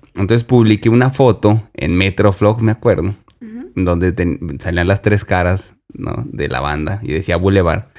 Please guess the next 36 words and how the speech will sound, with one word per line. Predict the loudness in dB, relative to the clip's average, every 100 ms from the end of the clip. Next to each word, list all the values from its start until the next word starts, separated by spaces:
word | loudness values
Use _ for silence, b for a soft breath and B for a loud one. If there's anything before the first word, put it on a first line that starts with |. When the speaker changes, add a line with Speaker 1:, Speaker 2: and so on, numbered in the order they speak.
| B B 0
Speaker 1:
Y | 2
ahí | 4 6
me | 6
mandaron | 4 4 4 4 4 4
un |
mensaje, | 4 2 0 -4 -4 -6 -8 -10
o |
me | -8
escribieron | -8 -4 -2 0 2 2
y |
me | 2
dijeron, | 2 0 0
"Ajá, | -2 -4 0 0
no | 0
me | 0
invitaste | 0 0 -2 -2 -4
a |
la | -4
banda". | -4 -4 -6 -10 _ _ _ _ -16
Speaker 2:
Ok. | -16 -16 -18 -18 B B B B _ _ -4
Speaker 1:
Y | 0
luego | 2 4 4
dije, | 2 0 -2 -4
"Ah, | -8 -8 -10 -8 -6 -4
es | -4 -2
bajista, | -4 -4 -8 -6 -6 -6 -4
nos | -8 -6
faltaba | -6 -6 -4
un | -2
bajista". | -2 -4 -6 -8 -6
Speaker 2:
<laughs> | -6 -6 -8
Speaker 1:
Y | -2
ahí | 2 4
lo | 6
invité. | 6 6 4 4 4 4 0 -8
Speaker 2:
Ajá. | -12 -12 -12